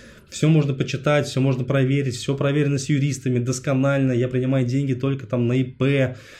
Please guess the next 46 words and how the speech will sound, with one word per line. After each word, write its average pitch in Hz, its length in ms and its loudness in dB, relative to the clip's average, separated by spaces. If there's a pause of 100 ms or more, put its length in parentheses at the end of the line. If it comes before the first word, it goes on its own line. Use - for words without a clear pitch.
(180)
Если 127 400 0
нужно 139 220 2
вернуть 143 340 2
там 127 120 0
часть 120 260 0
денег, 131 240 2
я 113 80 0
тоже 117 180 0
возвращаю 120 600 0
без 107 160 -2
проблем. 139 380 0
То 117 80 -2
есть - 180 -8
я 110 380 0 (200)
очень 120 260 0
чётко 170 280 -2
блюжу 110 520 0
законы 104 400 -2 (480)
и 131 260 2
учу 220 420 0
этому 151 260 0
своих 110 360 -2
ребят. 95 280 -2 (920)
То - 40 -2
есть 107 140 0
мои 139 180 2
ребята 135 340 2
с - 40 -4
точки 107 240 -4
зрения 120 340 2
юридической 131 540 0
подготовки 110 580 -2
очень 175 280 0
серьёзно 113 360 0
подкованы. 104 480 -6 (520)
Это 110 160 2
тоже 156 240 4
большой 110 300 -2
плюс 120 140 -2
школы, 185 400 0
и 127 140 0
это 135 400 2
не 107 160 4
раз 139 240 2
их 107 60 -10
спасало. - 540 -4